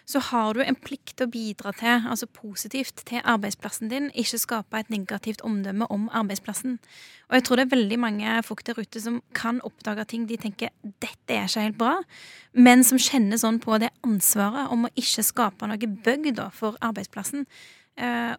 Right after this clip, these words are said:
og derfor heller ikke si noe. Men det er liksom det ene prinsippet, og det andre prinsippet, det er den plikten vi alle har til å si fra om, altså, ugreie forhold, da. Og ikke bare si fra, men faktisk gjøre noe med det. I hvert fall hvis du er i posisjon til å gjøre noe med det, og si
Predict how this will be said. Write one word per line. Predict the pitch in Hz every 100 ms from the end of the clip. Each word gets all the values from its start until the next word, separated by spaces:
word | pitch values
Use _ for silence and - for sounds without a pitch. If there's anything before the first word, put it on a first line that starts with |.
| -
og | 480 226
derfor | 208 - 240
heller | 220 220
ikke | 214 220
si | - -
noe. | - 220 - _
Men | 262 262 277
det |
er | 277
liksom | 254 247
det | -
ene | 247 214
prinsippet, | 214 208 208 330 -
og | 262
det | _ -
andre | 247 214 214
prinsippet, | 214 208 - 311 392 - - - - _ -
det | 214 285 320
er |
den | 247 240
plikten | - - -
vi | 233
alle | 220 214
har | 208 208
til | 202
å |
si | 208 190
fra | - 208
om, | 214 _ _ -
altså, | 214 226
ugreie | 214 196 - 208 196
forhold, | 214 208 302
da. | 285 _ -
Og |
ikke | 240 233
bare | 233 220
si | - 196 175
fra, | 233
men | 226
faktisk | 208 175 -
gjøre | 208 208
noe | 208
med | 202 202
det. | 247
I | 220
hvert | - -
fall | 285
hvis | 254
du | 240
er |
i | -
posisjon | 233 233 - 208 208
til | 233
å |
gjøre | 214
noe | 214 226
med | 214 294
det, | - - - -
og |
si | 240